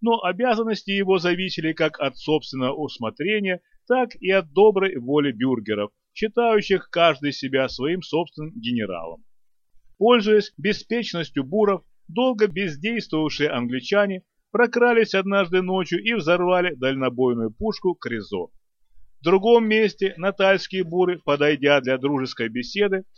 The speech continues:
предательски испортили орудия Круппа и Максима. С этих пор сторожевая служба под леди Смитом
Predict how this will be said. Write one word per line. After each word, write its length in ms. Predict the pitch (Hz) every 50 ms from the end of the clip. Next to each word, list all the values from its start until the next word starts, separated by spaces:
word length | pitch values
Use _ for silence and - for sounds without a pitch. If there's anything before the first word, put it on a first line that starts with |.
| _ _ _ _
предательски 760 | - 214 254 233 202 247 240 240 240 226 226 208 - - 214 208 190 180
испортили 580 | 175 - - - 180 190 190 - - 170 170
орудия 520 | 170 165 135 131 123 135 139 123 120 117 107
Круппа 440 | - - 147 202 214 196 _ - 170
и 180 | - - 131
Максима. 540 | 120 120 113 - - - - 98 82 82 - _ _ _ _ _ - - - - - -
С 120 | - - -
этих 420 | 220 240 240 240 220 - - _
пор 240 | - 208 208 190 -
сторожевая 680 | - - 147 147 135 - 139 139 139 135 131 127 123
служба 480 | - - 180 220 233 185 185 196 196 160
под 240 | 156 190 196 190 _ _
леди 300 | - 190 208 220 196 202
Смитом 640 | 196 - - 202 196 196 202 196 - 185 180 180 170